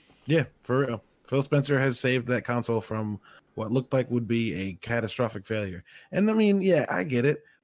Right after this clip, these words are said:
Microsoft doesn't need the money that Xbox is making. Like, ninety percent of Fortune five hundred companies are using Microsoft cloud-based software.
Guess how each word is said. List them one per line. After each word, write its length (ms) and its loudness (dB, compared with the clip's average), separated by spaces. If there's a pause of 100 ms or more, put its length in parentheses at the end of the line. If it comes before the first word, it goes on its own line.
Microsoft 480 -2
doesn't 280 0
need 160 0
the 40 -4
money 280 -2
that 100 -4
Xbox 460 -4
is 100 -8
making. 460 -4 (320)
Like, 200 2
ninety 360 4
percent 280 0
of 80 2
Fortune 300 -2
five 220 0
hundred 240 0
companies 420 -2
are 40 -2
using 280 -2
Microsoft 480 0
cloud-based 520 -2
software. 440 -4